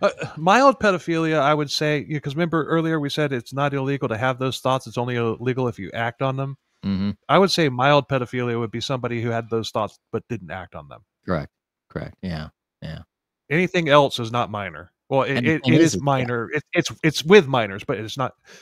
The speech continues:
Speaker 1: that's not minor. Anything other than just having the thoughts and not acting on them, that's not minor. That's major.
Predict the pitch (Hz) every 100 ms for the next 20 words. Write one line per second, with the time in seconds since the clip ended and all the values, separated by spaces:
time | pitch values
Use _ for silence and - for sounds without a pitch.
0 | - 135 151 131 123 127 113 107 - 175
1 | 190 185 175 160 165 151 143 127 139 156
2 | 143 143 120 143 135 117 120 120 127 120
3 | 135 127 120 127 123 113 95 101 92 104
4 | - 92 87 85